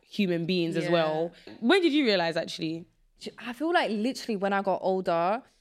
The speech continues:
Speaker 2: but I feel like it's a weakness and a strength, because I never wanna hold like, say my parents, I would never wanna hold them accountable, like, blame them for anything, because I
Speaker 1: Mm.
Speaker 2: just feel like I could never put myself in their shoes. Like, I didn't grow up how they grew up, the generation they grew up in.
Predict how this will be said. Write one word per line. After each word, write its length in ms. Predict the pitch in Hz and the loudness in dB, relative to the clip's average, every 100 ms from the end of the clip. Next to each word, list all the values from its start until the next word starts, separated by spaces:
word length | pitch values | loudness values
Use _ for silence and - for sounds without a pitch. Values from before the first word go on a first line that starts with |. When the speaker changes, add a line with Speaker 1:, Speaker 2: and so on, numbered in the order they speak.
| _ - | _ 2
Speaker 2:
but 100 | 190 | 2
I 80 | 262 | 4
feel 180 | 302 | 4
like 140 | 349 349 | 4 2
it's 140 | 320 | 0
a 80 | 285 | 0
weakness 420 | 226 285 240 220 - | 2 2 2 -2 0
and 160 | 214 220 | 0 2
a 60 | |
strength, 400 | - 226 220 220 | 0 0 0 0
because 500 | 214 202 214 202 190 - _ - | -4 -2 0 -2 -4 -10 _ 0
I 100 | 233 | 2
never 180 | 294 349 | 2 2
wanna 260 | 320 277 | 0 0
hold 520 | 247 269 277 254 214 - _ 208 | 2 2 2 -2 -6 -12 _ 2
like, 280 | 202 180 | 2 2
say 160 | - 240 | 0 0
my 120 | 254 | 2
parents, 380 | 202 226 202 165 196 | 2 0 0 -2 -2
I 60 | |
would 120 | 202 | 2
never 200 | 208 269 | 2 2
wanna 180 | 302 285 | 2 0
hold 160 | 240 240 | 0 0
them 100 | 202 | -2
accountable, 600 | 180 202 202 - 170 170 | -2 -4 -4 -6 -2 2
like, 240 | 170 160 - _ - | 2 0 -4 _ -2
blame 260 | 196 220 220 | 2 2 2
them 120 | 202 | 0
for 100 | - | -2
anything, 420 | 190 196 196 190 | -2 -2 -2 -2
because 240 | 185 185 185 | 0 2 2
I 60 | |
Speaker 1:
Mm. 40 | 202 | 0
Speaker 2:
just 160 | 254 | -2
feel 180 | - 254 | -4 0
like 300 | 240 208 190 - _ | 2 2 0 -10 _
I 120 | - 240 | -2 0
could 160 | 269 | 0
never 200 | 226 233 | 2 0
put 160 | 233 208 | -2 -4
myself 380 | 214 220 208 - | -4 -2 -4 -4
in 140 | 202 190 | -4 -2
their 120 | 175 | -4
shoes. 360 | - 214 185 | -4 -4 -2
Like, 300 | 170 160 156 | -2 -2 -2
I 100 | 185 | -2
didn't 160 | 214 208 | -2 0
grow 140 | 196 | 0
up 100 | 196 196 | 0 0
how 100 | 185 | -2
they 80 | |
grew 160 | 180 180 | 0 0
up, 180 | 175 - | 0 -2
the 60 | |
generation 480 | 175 180 180 180 185 | -2 -2 0 -2 -4
they 80 | 175 | -4
grew 180 | 175 175 | -2 -2
up 160 | 170 | -2
in. 240 | 175 170 | -4 -4